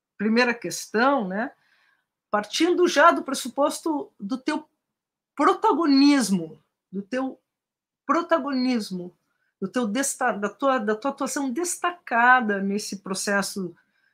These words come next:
vamos dizer assim, de construção de um campo civil constitucional, é, a minha consideração é,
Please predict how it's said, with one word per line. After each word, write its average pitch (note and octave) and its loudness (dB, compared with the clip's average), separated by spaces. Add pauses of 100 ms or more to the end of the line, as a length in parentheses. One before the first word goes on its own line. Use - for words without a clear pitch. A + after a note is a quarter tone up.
(420)
vamos G#3+ 0
dizer G#3+ 0
assim, A3 0 (720)
de G#3 0
construção A#3+ 2
de A#3 0
um A3+ 2
campo G#3+ 2 (240)
civil B3+ 4
constitucional, A3 0 (1200)
é, A3+ 4 (760)
a B3 0
minha D#4 2
consideração D#4+ 0
é, D4 4